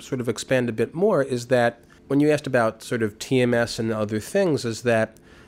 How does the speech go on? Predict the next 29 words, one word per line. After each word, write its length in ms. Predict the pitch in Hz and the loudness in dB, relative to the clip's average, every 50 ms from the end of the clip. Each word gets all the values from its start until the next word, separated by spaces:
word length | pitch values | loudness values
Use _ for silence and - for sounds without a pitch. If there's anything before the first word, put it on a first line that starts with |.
| - - - - | -20 -20 -20 -12
kind 220 | - - 156 147 143 | -6 -2 0 0 0
of 60 | 131 | 0
what 100 | 139 131 | 0 0
I'll 160 | 127 127 - | 0 0 -2
say 400 | - - - 127 123 117 117 113 | -4 -4 -2 0 0 0 -2 -4
the 300 | 107 - - - - 117 | -6 -8 -12 -10 -6 -4
mainstay, 840 | 113 117 120 123 135 143 139 - - - 127 113 107 101 98 98 95 - - - - - | -2 0 2 2 2 0 0 -2 -2 0 0 0 0 0 -4 -8 -12 -16 -20 -20 -12 -6
more 260 | 127 123 123 120 117 | -2 0 2 2 2
or 60 | 113 | 2
less, 260 | 117 117 113 - - | 2 0 -2 -2 -4
of 120 | 117 107 104 | -8 -6 -2
what 160 | 113 107 107 | -2 -2 0
I'm 160 | 107 104 104 | -2 -4 -4
seeing 340 | 98 - - 120 110 110 104 | -6 -8 -6 -4 -2 -2 -2
in 80 | 101 98 | -2 -2
my 220 | 101 107 110 113 | -2 -2 -2 -2
practice 720 | - - - 110 104 98 - - 104 95 - - - - - | -4 -6 -6 -6 -6 -6 -6 -8 -10 -10 -10 -12 -14 -12 -8
is 600 | - 107 104 101 95 92 92 92 95 - - - - - - - - | -6 -4 -4 -4 -4 -6 -8 -10 -10 -12 -14 -14 -18 -20 -20 -20 -20
spinal 800 | - - - - - 123 120 120 117 117 113 110 110 107 107 104 - - | -16 -14 -12 -6 -2 0 0 0 0 -2 -2 -2 -2 -4 -4 -6 -10 -16
pain 360 | - - - 127 123 123 117 110 | -16 -8 -4 -2 -2 0 -2 -2
or 80 | 104 | -4
pain 300 | - - - 127 123 120 | -6 -8 -6 -4 -4 -2
that 140 | 117 110 107 | -2 -4 -4
is 140 | 104 98 117 | -6 -8 -10
experienced 720 | 107 - - - - 131 120 120 113 110 110 - - - | -10 -10 -10 -4 -2 0 0 0 0 -2 -4 -6 -12 -16
kind 240 | - - 131 127 120 | -12 -6 -4 -4 -2
of 100 | 117 110 | -4 -4
somewhere 400 | - - 117 117 117 110 107 104 - - - - - - - - | -4 -4 -4 -2 0 0 -2 -2 -6 -12 -20 -20 -20 -12 -8 -6
between 480 | 120 - - - 139 127 127 120 107 | -6 -4 -2 -2 0 0 0 -2 -4